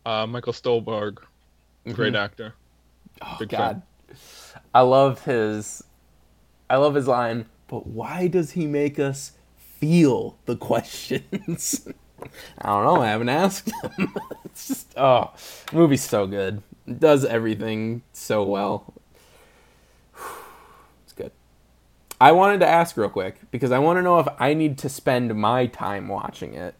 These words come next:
Speaker 2: 'Cause I saw you watched it this past week. Grace of
Speaker 1: Okay.
Speaker 2: Monaco. I love Grace Kelly.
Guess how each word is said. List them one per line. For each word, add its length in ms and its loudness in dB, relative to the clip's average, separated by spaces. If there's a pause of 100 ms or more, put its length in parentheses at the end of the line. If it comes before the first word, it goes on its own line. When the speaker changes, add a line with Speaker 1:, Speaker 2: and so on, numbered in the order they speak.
(1040)
Speaker 2:
'Cause 100 -12
I 80 0
saw 240 4
you 160 2
watched 400 0
it 180 -8
this 140 -12
past 320 -4
week. 300 -8 (320)
Grace 340 2
of 140 0
Speaker 1:
Okay. 80 -2
Speaker 2:
Monaco. 840 -4 (800)
I 80 4
love 300 6
Grace 340 4
Kelly. 560 0